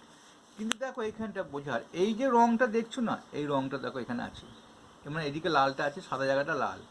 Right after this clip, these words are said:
দেখো, এই রঙটাও এখানে আছে। অর্থাৎ এসের স-, এনের সঙ্গে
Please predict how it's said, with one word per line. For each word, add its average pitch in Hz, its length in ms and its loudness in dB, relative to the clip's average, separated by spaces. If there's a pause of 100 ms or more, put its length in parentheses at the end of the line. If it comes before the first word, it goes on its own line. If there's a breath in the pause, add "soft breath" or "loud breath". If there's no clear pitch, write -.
(460 loud breath)
দেখো, 147 140 2 (140)
এই 196 140 4
রঙটাও 202 340 2
এখানে 135 200 -4 (100)
আছে। - 160 -20 (840 loud breath)
অর্থাৎ 160 580 6 (380)
এসের 240 300 4 (160)
স-, 240 240 -2 (180)
এনের 240 240 2 (120)
সঙ্গে 240 340 2